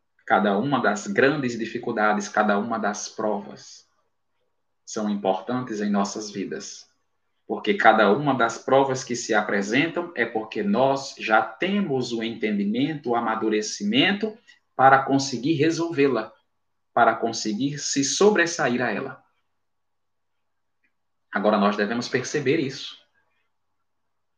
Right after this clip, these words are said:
Porque Deus não dá cargas superior às nossas forças.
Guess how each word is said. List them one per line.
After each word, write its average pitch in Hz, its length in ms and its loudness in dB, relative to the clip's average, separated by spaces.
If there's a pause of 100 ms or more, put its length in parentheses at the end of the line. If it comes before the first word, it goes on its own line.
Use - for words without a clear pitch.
(580)
Porque 113 280 -4
Deus 117 420 2
não 139 240 0
dá 117 180 6
cargas 107 920 2 (600)
superior 107 580 0
às 110 40 -8
nossas 101 340 -4
forças. - 720 -12